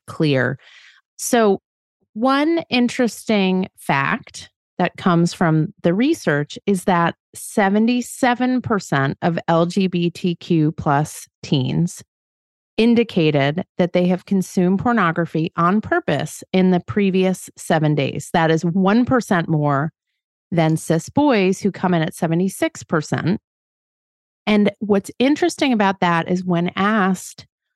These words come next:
why they are consuming porn, all of the kids responded, and the L G B T Q plus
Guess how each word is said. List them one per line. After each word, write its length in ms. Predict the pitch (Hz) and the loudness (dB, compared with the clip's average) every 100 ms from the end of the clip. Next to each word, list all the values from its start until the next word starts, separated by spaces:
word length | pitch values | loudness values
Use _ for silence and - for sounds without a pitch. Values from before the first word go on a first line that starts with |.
| _ _ _ - | _ _ _ -6
why 600 | 170 190 226 262 269 247 | 0 2 2 2 2 2
they 220 | 180 156 | 2 2
are 200 | 147 156 | 0 -4
consuming 800 | - 156 - 143 135 135 143 139 _ _ | -2 -4 0 0 0 -2 -6 -10 _ _
porn, 440 | - 123 131 233 262 _ _ - _ _ _ _ _ _ _ _ _ | -4 0 2 0 -2 _ _ -20 _ _ _ _ _ _ _ _ _
all 200 | 208 277 | 2 4
of 120 | 277 | 2
the 100 | 226 | 0
kids 420 | - 196 160 160 - | 0 0 0 -2 -4
responded, 640 | 170 - 302 330 165 151 - | -4 0 0 2 2 2 0
and 180 | 175 175 | 0 0
the 160 | - | 2
L 140 | 202 214 | 0 0
G 180 | 247 | -2
B 180 | 233 202 | -2 -4
T 200 | - 190 | -2 -6
Q 220 | - 180 | -2 -2
plus 480 | - 240 233 226 - | 0 0 0 -2 -12